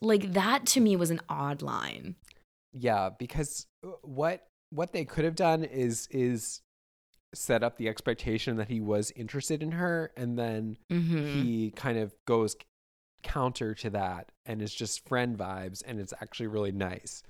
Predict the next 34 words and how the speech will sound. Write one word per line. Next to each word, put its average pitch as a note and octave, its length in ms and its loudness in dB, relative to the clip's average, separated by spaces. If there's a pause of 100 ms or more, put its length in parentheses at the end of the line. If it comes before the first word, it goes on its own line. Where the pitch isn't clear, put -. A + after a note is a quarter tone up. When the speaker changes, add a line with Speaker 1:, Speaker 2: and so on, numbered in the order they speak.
(160)
Speaker 1:
Yes. E3 260 0
Speaker 2:
But A#2+ 420 2
instead, B2 600 -2
it A#2 100 -10
has A2 240 -2
this A#2 220 -4
weird, A2+ 420 -2
like, G#2 400 -2 (300)
will A#2+ 320 4
they, A#2 160 4
won't G#2 320 -2
they C3+ 160 0
energy C#3 440 -4
to D#3+ 220 0
it. D#3+ 140 6
Speaker 1:
It D#3 100 -4
Speaker 2:
But A#2+ 200 4
Speaker 1:
does. A#2+ 60 -2
Speaker 2:
it's, - 240 -4 (120)
it's B2 200 -6
less A#2+ 280 -2
of C#3 240 0
will A2 200 6
they, A2 120 2
won't G#2+ 320 0
they. D3 80 2
It's B2 160 0
like, G#2+ 160 0
will G#2+ 280 -2
he, G#2+ 520 -4
Speaker 1:
Will D#3+ 180 -4
he? D#3 140 -2
Speaker 2:
won't G#2 240 -2
he? F#2+ 320 -10